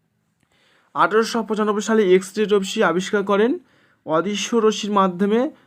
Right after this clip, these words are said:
অঙ্গ প্রত্যঙ্গ দেখা সম্ভব হলো। প্রথম চিকিৎসা ও বিজ্ঞানের ব্যবহার শুরু হলো, তাই তাকে এক্স রে আবিষ্কার, আবিষ্কারক বলা হয়। ওকে,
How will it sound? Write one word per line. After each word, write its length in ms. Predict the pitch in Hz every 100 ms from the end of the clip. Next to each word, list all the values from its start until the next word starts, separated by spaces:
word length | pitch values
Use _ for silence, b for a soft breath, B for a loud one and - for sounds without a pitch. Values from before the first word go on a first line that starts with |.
| b b _ _
অঙ্গ 260 | 156 170 196
প্রত্যঙ্গ 380 | 214 208 202 202 202
দেখা 300 | 180 190 196
সম্ভব 420 | 190 190 185 196
হলো। 260 | 190 196 233 330 b b b b
প্রথম 540 | - 214 196 226 240 330
চিকিৎসা 720 | - 208 208 202 - 214 285 - b -
ও 20 |
বিজ্ঞানের 440 | 143 156 151 185 180
ব্যবহার 320 | 156 151 170
শুরু 280 | - 170 160
হলো, 260 | 135 104 - b b b b
তাই 180 | - 190
তাকে 220 | 202 202 220 196
এক্স 140 | 196 -
রে 80 | 226
আবিষ্কার, 480 | 180 180 - - 240 311 b b b
আবিষ্কারক 480 | - 156 185 - 214
বলা 200 | 175 156
হয়। 320 | 131 123 98 80 - _ _ _ _ _ _ _ -
ওকে, 300 | 180 202 220